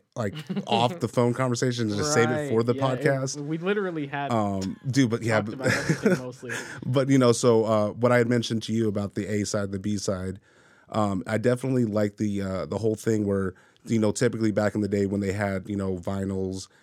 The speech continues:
Speaker 1: and, uh, stuff like that, when they had the A side and the B side, you know, your A side was typically, like, your more, your,
Speaker 2: Right.
Speaker 1: your hits
Speaker 2: Yeah, you
Speaker 1: or,
Speaker 2: were,
Speaker 1: you know.
Speaker 2: you were saying this to me, and I, I, I'm not familiar with that
Speaker 1: Right.
Speaker 2: stuff because I didn't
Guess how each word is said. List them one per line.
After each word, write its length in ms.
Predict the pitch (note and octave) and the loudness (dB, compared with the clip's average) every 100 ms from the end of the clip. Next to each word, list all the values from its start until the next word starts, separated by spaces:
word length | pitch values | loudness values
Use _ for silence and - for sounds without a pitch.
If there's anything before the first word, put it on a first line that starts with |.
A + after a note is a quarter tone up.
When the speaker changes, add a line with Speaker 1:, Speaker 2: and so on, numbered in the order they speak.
| _ _ - | _ _ -6
Speaker 1:
and, 420 | G#2+ G2 F#2+ F2 - | -2 -2 -2 -6 -6
uh, 160 | G2+ | -4
stuff 180 | G2 G2+ | -2 -2
like 120 | G2+ | -2
that, 140 | G2+ F#2+ | -2 -4
when 80 | G2 | -4
they 100 | F#2+ | -2
had 180 | G2+ | -2
the 180 | F#2+ - | -4 -6
A 140 | G2+ F#2+ | -4 -4
side 300 | - F#2 F#2+ | -4 -4 -4
and 100 | G2 | -4
the 40 | |
B 180 | F#2+ G#2 | -4 -4
side, 420 | - F#2 F#2 F2+ _ _ - | -2 -4 -4 -8 _ _ -2
you 80 | |
know, 60 | A2+ | 2
your 160 | G#2+ G2 | 2 0
A 160 | G#2 | -2
side 240 | G2 G2+ F#2+ | 0 -2 -2
was 140 | F#2 | -4
typically, 360 | G#2+ G2 G2+ G2 | -4 -4 -4 -4
like, 220 | F#2 - | -4 -4
your 80 | G2 | -4
more, 320 | F#2+ F#2+ F2+ | -2 -2 -4
your, 200 | A#2 G2+ | -4 -4
Speaker 2:
Right. 340 | D3 D3+ D3 C3+ | -4 -6 -8 -6
Speaker 1:
your 140 | F#2+ | -6
hits 560 | - A#2+ A2+ C#3 B2+ B2 | 0 0 2 -2 -4 -2
Speaker 2:
Yeah, 60 | |
you 40 | G#2 | 0
Speaker 1:
or, 40 | |
Speaker 2:
were, 40 | |
Speaker 1:
you 140 | G2 G2+ | 0 0
know. 120 | G2+ | 0
Speaker 2:
you 60 | F#3+ | 0
were 120 | G3+ | -2
saying 300 | - G3 F#3 | -4 -6 -6
this 140 | D3 | -8
to 80 | - | -8
me, 120 | C3+ | -8
and 140 | B2+ B2+ | -8 -10
I, 200 | C#3+ D#3 - | -8 -8 -6
I, 200 | D3 - | -8 -8
I'm 180 | C3+ D3 | -8 -8
not 200 | D3+ C#3+ | -6 -8
familiar 460 | - C3 D#3+ E3+ C#3+ | -10 -6 -4 -4 -6
with 160 | B2+ G2 | -4 -2
that 60 | F2+ | -2
Speaker 1:
Right. 180 | F2 | -2
Speaker 2:
stuff 300 | E2+ B2 A#2+ | -4 -6 -10
because 280 | C3 B2+ B2 | -12 -12 -12
I 220 | - C3+ | -8 -8
didn't 380 | C3 C#3 C3 B2+ | -6 -6 -8 -12